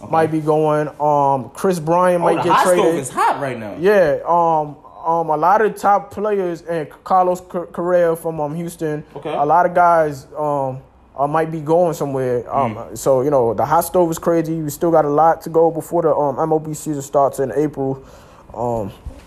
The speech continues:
Speaker 2: so watch out for some moves going forward.
Speaker 1: Sports, sports is heating up right now. Um, I'm gonna, I'm gonna get Heisman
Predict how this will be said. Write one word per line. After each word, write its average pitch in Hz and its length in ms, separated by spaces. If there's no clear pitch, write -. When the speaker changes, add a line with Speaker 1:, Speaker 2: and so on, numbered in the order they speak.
Speaker 2:
so 131 140
watch 139 240
out 139 160
for 135 80
some 131 160
moves 139 360
going 123 240
forward. 117 340
Speaker 1:
Sports, 131 220
sports 135 300
is 120 80
heating 123 260
up 117 120
right 107 140
now. 101 260
Um, 117 420
I'm 127 100
gonna, 139 220
I'm 135 80
gonna 143 140
get 131 360
Heisman 143 400